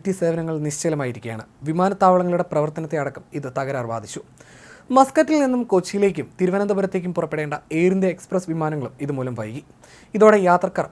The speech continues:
പ്രതിസന്ധിയിലായി. തിരുവനന്തപുരത്ത് നിന്നുള്ള നാല് ഇൻഡിഗോ വിമാനങ്ങൾ റദ്ദാക്കി. ബംഗളൂരു, ചെന്നൈ, ഹൈദരാബാദ് സർവീസുകളായിരുന്നു റദ്ദാക്കിയത്. ദുബായ് അന്താരാഷ്ട്ര വിമാനത്താവളത്തിന്റെ പ്രവർത്തനത്തെയും പ്രശ്നം ബാധിച്ചിരുന്നതായി എയർപോർട്ട് അധികൃതർ അറിയിച്ചു.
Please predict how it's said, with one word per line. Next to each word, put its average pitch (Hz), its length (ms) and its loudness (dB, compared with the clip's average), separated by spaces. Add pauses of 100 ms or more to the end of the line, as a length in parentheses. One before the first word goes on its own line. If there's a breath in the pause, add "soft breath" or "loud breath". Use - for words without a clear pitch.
പ്രതിസന്ധിയിലായി. 127 600 -6 (260)
തിരുവനന്തപുരത്ത് 262 680 6
നിന്നുള്ള 208 380 2
നാല് 175 380 2
ഇൻഡിഗോ 180 320 2
വിമാനങ്ങൾ 156 420 -2
റദ്ദാക്കി. 131 500 -6 (420 soft breath)
ബംഗളൂരു, 190 440 4
ചെന്നൈ, 190 360 0
ഹൈദരാബാദ് 170 520 2
സർവീസുകളായിരുന്നു 151 760 0
റദ്ദാക്കിയത്. 123 440 -6 (560 soft breath)
ദുബായ് 269 320 10
അന്താരാഷ്ട്ര 247 480 8
വിമാനത്താവളത്തിന്റെ 196 920 2
പ്രവർത്തനത്തെയും 165 600 -2
പ്രശ്നം 156 320 -6
ബാധിച്ചിരുന്നതായി 139 680 -2
എയർപോർട്ട് 156 360 -4
അധികൃതർ 143 420 -4
അറിയിച്ചു. 117 360 -8